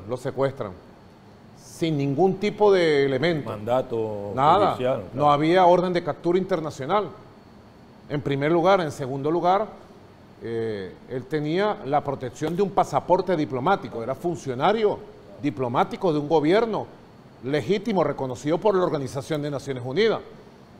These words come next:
Speaker 1: Cuando lo secuestran, violan las convenciones que protegen la inmunidad diplomática en el mundo, algo muy grave, ¿eh? Y luego, bueno, todo lo que ya se conoce, las torturas,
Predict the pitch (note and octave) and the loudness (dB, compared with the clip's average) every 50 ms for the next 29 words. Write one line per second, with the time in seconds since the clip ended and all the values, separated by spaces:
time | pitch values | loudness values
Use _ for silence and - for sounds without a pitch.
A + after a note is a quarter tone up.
0 | - - - C#3 C#3 C3+ C#3 C#3 C3 - C3 - B2 C#3 C#3 C3+ - F3 F#3+ F#3+ | -14 -6 -2 -2 0 0 0 -2 -2 -4 -8 -6 -4 -4 -4 -2 0 0 0 0
1 | F3+ D#3 C3 A#2+ A#2+ E3+ G3 A3 A3 G#3+ F3 D3 B2 A2 G#2 F#2 - - - - | -2 -6 -8 -4 0 4 4 6 6 6 6 4 2 -2 -6 -10 -14 -18 -20 -16
2 | - - C3+ C3 - - D3 C3 A#2 C3 B2 A2 - - D#3 F3 G3+ - - G3+ | -8 -4 -4 -4 -4 -2 -4 -4 -2 -4 -6 -6 -6 -4 -4 -4 -4 -4 -4 -4
3 | - - - C3 B2 - D3+ F3 F#3+ A3 A3 G#3 F#3 D#3 D3 C3+ B2+ A#2 A#2 A#2+ | -4 -4 -4 -6 -4 0 0 0 0 0 0 0 -2 -2 -4 -6 -6 -6 -4 -2
4 | D3 F#3 G3+ G#3 G3 - C#3+ B2+ A#2+ D#3+ G3 G3 A3 - F#3 D#3 C#3 B2 B2+ E3+ | 0 2 2 2 0 -2 -4 -4 -2 -2 -2 -2 -2 -4 -4 -2 -2 -2 0 2
5 | A#3 B3 G#3+ D#3+ B2 G2+ - - - - - A#2+ C3 B2+ C3+ C#3+ C#3+ C#3 C3 E3+ | 2 2 2 0 -4 -6 -8 -10 -14 -8 -4 -2 -2 -2 0 -2 -2 0 2 6
6 | A3 A#3+ A3+ F3+ C3 G2+ - - - - - - - - - - - - - - | 6 6 6 6 2 0 -6 -12 -20 -20 -20 -20 -20 -20 -20 -20 -20 -20 -16 -14
7 | C3+ E3+ - - - - - - - - - - C#3 D#3 E3 E3 E3+ E3+ F3+ G#3 | -14 -14 -14 -16 -20 -20 -20 -20 -20 -16 -8 -4 -2 2 4 4 4 4 4 2
8 | G3 F3 F3+ F#3+ F#3 E3+ C#3+ A2+ - - - - - - - - - - - - | 2 2 2 0 -2 -4 -4 -6 -10 -18 -20 -20 -20 -20 -20 -20 -20 -12 -4 0
9 | C#3 C#3+ D#3+ F3 F3 E3+ D#3 C#3 B2+ C3+ C3+ - E3 D#3+ - C3 C3 C#3 D3 D3 | 0 2 2 2 0 0 0 0 -2 -2 -2 -4 -6 -6 -6 -4 -4 -4 -6 -6
10 | C#3 - D3+ D3+ - - - - - - - - - - - - - A2 B2+ A2 | -6 -8 -10 -10 -12 -16 -20 -20 -20 -20 -20 -20 -20 -20 -20 -14 -8 -6 -6 -6
11 | - - B2 A2+ G#2 - - D3 D3+ D3+ D3 C3+ C3 B2 | -4 -4 -4 -4 -4 -4 -2 0 2 2 4 4 2 0